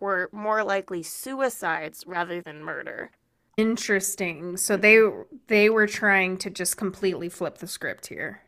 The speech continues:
Speaker 2: and say
Speaker 1: They
Speaker 2: that it was something that it was not.
Speaker 1: Yes, yes. And the reason they did this, I think specifically, is because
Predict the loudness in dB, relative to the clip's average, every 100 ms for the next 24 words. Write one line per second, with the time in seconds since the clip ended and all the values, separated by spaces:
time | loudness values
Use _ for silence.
0 | -4 -2 2 4 4 2 0 -2 -2 -2
1 | -2 -2 -2 -4 -4 -8 -8 -10 -14 -18
2 | _ -4 -4 -4 -12 -16 -8 -8 -8 -14
3 | -8 -6 -4 -4 -4 -2 -2 -2 -2 -4
4 | -4 -6 -4 0 2 2 -4 -8 -10 -10
5 | -2 -2 -2 -6 -6 -6 -10 -12 -4 0
6 | 0 -2